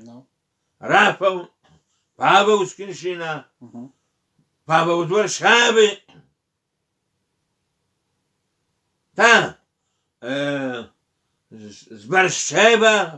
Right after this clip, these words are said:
Speaker 2: Paweł też
Speaker 1: Mhm.
Speaker 2: widział, jak ty wąchałeś. Krzysiek widział.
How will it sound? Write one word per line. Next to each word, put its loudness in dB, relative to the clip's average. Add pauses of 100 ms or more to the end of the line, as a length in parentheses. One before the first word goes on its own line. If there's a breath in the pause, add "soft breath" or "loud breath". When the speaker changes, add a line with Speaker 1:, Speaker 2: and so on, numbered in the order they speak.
Speaker 2:
Paweł -2 (1000)
też 2 (460)
Speaker 1:
Mhm. -12
Speaker 2:
widział, -6 (1300)
jak 2
ty -2 (600)
wąchałeś. 0 (1700)
Krzysiek 4
widział. -6